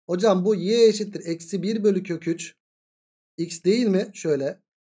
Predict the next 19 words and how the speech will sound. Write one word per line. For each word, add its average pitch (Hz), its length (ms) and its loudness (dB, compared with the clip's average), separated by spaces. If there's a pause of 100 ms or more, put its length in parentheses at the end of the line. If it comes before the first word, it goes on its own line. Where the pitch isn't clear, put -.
(120)
Eğimi 196 540 2
x'in 175 260 -6
katsayısı 208 480 0
değil 226 140 0
mi? 208 280 -2
Evet. 165 300 -2 (360)
Eğim 233 500 2
dediğim 233 720 2
eksi 202 400 -2
bir 247 220 -2
bölü 233 220 2
kök 220 240 0
üç - 100 -10
ise 160 360 0 (680)
nerede 262 380 4
bir 220 160 2
bölü 190 160 6
kök 185 220 -4
üç? - 240 -10